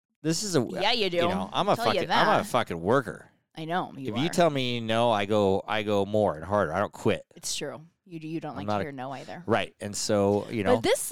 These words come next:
Speaker 2: I will say, this thing is work, and I don't think anybody that has a podcast knows that.
Speaker 1: Yeah.
Speaker 2: But it takes a lot of time and a lot of work to, like,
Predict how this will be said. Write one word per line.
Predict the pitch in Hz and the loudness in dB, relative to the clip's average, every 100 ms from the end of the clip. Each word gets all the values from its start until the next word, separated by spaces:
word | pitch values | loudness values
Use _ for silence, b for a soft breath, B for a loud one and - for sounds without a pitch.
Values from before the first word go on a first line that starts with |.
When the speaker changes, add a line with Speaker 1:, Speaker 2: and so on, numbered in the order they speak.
| - | -2
Speaker 2:
I | 262 | -2
will | 277 302 | 2 0
say, | - 392 220 | 0 -2 -2
this | 185 247 | -2 -4
thing | - 285 262 | -4 -6 -2
is | 247 320 165 - | 0 0 0 -4
work, | 170 196 285 - | -8 -6 -4 -6
and | 175 | -8
I | 170 | -6
don't | 202 - | -8 -8
think | 233 202 - - | -10 -10 -14 -8
anybody | 220 254 254 220 | -4 -2 -2 -2
that | 185 | -6
has | 185 160 | -6 -10
a | |
podcast | 151 185 175 127 120 180 | -10 -12 -10 -10 -10 -10
knows | 156 147 | -10 -10
that. | - 95 - - _ B B B | -12 -14 -16 -20 _ B B B
Speaker 1:
Yeah. | B 120 | B -4
Speaker 2:
But | 190 175 - - _ _ | -2 -2 -4 -10 _ _
it | 214 302 - | -6 -6 -6
takes | 392 440 - | -4 -4 -2
a | 427 | 0
lot | 415 | 2
of | 208 - | 0 -2
time | 220 214 254 269 | -6 -2 0 0
and | 214 | 0
a | |
lot | 175 | -2
of | 165 156 160 | -2 -6 -4
work | 175 247 - | -2 -2 -8
to, | - | -10
like, | 196 151 147 - | -8 -8 -10 -16